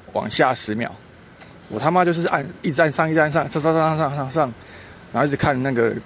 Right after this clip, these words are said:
看到高潮画面、精彩的画面，或者是按右，一直右，右，右，上，右，上，右，上。那我怎-，我怎么样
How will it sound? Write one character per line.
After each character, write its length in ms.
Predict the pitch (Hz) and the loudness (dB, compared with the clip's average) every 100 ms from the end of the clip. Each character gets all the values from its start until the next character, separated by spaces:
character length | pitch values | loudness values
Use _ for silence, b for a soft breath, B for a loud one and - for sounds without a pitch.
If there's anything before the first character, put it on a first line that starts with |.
| - - - | -14 -20 -8
看 140 | - | 0
到 100 | 151 | 0
高 200 | 131 139 | 4 4
潮 160 | 143 117 | 4 2
画 160 | 123 123 | 2 2
面、 200 | 127 101 - - - - | 0 -6 -12 -20 -20 -8
精 160 | 156 160 | -4 -2
彩 160 | 127 | -2
的 100 | - | -2
画 260 | 117 - 123 | -2 2 2
面， 160 | 117 107 - - - - - - | 0 -8 -12 -20 -18 -18 -8 2
或 80 | |
者 60 | 151 | 4
是 100 | 117 | 4
按 220 | 156 139 | 2 2
右， 240 | 147 120 135 | 2 4 2
一 40 | |
直 140 | 117 | 0
右， 100 | 151 | 2
右， 120 | 139 135 | 4 4
右， 180 | 135 | 2
上， 240 | 113 143 131 | 0 0 2
右， 120 | 147 | 2
上， 160 | 123 135 | 2 0
右， 100 | 127 | 0
上。 200 | 135 113 - B B B B - | 0 -2 -10 B B B B -6
那 240 | 180 190 175 - - - - - - - - - - - - - - - - - - | 2 2 0 -8 -20 -16 -12 -10 -12 -16 -18 -20 -20 -20 -20 -20 -18 -18 -18 -12 -4
我 100 | 143 | 0
怎-， 140 | - - | 0 4
我 80 | |
怎 120 | 208 135 | 4 4
么 140 | 120 | 4
样 300 | 175 175 151 | 4 2 -2